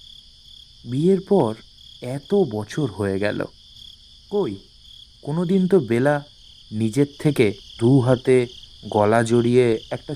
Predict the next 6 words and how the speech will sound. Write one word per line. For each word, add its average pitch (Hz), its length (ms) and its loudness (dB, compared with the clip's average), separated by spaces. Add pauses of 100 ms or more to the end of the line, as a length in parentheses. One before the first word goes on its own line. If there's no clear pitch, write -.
চুমুও 127 500 -2
দেয়নি, 127 400 0 (1200)
একবারও 139 760 2 (340)
ওগো 123 340 2
বলে 139 300 4
ডাকেনি। 117 480 0